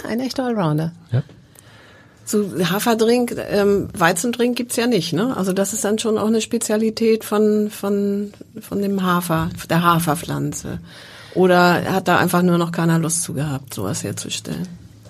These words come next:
Speaker 1: Ich weiß nicht, wie die Verbraucherschaft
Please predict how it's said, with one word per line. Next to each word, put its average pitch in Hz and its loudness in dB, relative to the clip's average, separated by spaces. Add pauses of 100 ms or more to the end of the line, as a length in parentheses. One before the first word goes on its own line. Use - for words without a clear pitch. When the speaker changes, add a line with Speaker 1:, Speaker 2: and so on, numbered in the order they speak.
(400)
Speaker 1:
Ich - -8
weiß 185 0
nicht, - -2
wie 214 2
die 202 0
Verbraucherschaft 202 -2